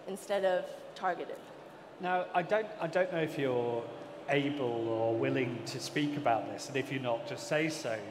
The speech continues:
Speaker 2: but there's es-, essentially quite a lot of innovation in what you do in terms of finding ways to get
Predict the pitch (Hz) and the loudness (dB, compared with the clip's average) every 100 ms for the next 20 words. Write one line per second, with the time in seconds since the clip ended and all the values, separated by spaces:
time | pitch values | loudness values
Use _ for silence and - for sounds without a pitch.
0 | - 147 143 - - - - - - - | -6 -2 -2 -2 -10 -14 -14 -16 -16 -6
1 | 180 170 - - - - - - - - | -4 -2 -4 -8 -12 -16 -18 -18 -10 -6
2 | 160 - - 170 - 214 - 202 185 160 | -6 -8 -6 0 2 2 0 -2 4 6
3 | 156 151 156 156 151 156 170 165 156 117 | 6 4 4 2 4 4 4 2 0 0
4 | 113 110 110 113 - 131 120 123 127 135 | -2 -4 -6 -10 -4 -2 -2 -4 -4 0
5 | 143 131 117 117 131 123 117 123 120 - | 2 2 -2 -2 0 0 -2 -2 -4 -6
6 | - - - - - - - 151 151 151 | -12 -14 -14 -16 -16 -4 4 6 6 0
7 | 147 143 135 135 131 131 131 120 117 - | -2 2 4 4 0 -4 -2 -2 -2 -6
8 | - - | -10 -10